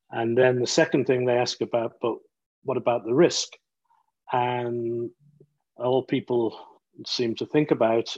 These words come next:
is what they've seen at the movies or on television reports, and they really can't articulate, um, what the true risks are. You know, it's a perceived risk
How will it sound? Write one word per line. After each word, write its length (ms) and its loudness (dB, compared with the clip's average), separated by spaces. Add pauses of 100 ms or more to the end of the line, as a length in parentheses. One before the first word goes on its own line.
is 440 -4 (160)
what 220 -2
they've 160 -4
seen 260 0
at 100 -10
the 60 0
movies 640 4 (500)
or 280 -2
on 180 -2
television 600 4
reports, 640 0 (140)
and 120 4
they 80 6
really 180 2
can't 260 -2
articulate, 640 -10 (340)
um, 720 -10 (280)
what 260 -6
the 120 -4 (300)
true 580 2 (260)
risks 640 -8
are. 320 -10 (260)
You 100 -6
know, 140 -8
it's 220 -10
a 60 -8 (360)
perceived 560 2
risk 340 -2